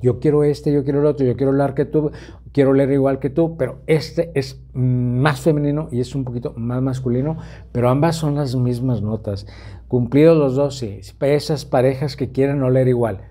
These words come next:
pero que haya diferencia tantito, aquí está. Bueno, pues muchísimas gracias por estos cuatro o cinco minutitos que me diste para llevarte esta reseña de dupes. Y espérate, porque vienen otros dupes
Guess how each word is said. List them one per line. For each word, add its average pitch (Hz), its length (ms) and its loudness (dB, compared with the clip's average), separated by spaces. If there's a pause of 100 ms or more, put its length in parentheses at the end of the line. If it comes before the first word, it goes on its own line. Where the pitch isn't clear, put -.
(140)
pero 113 200 -6
que 131 120 -2
haya 139 140 4
diferencia 120 540 -4
tantito, 131 520 -6
aquí - 220 -10
está. 101 200 -10 (340)
Bueno, 113 140 -2
pues 113 120 0
muchísimas 127 460 0
gracias 151 520 2 (360)
por 123 140 2
estos 131 280 -2
cuatro 147 460 4
o 139 60 4
cinco 143 320 0
minutitos 131 540 -4
que 127 120 -4
me 120 120 -4
diste 131 320 -2
para 117 320 -2
llevarte 123 560 0
esta 135 200 -4
reseña 131 400 -2
de 117 120 0
dupes. 139 380 -2
Y 120 240 2
espérate, 117 480 2
porque 110 240 -2
vienen 135 240 2
otros 147 380 2
dupes 165 300 0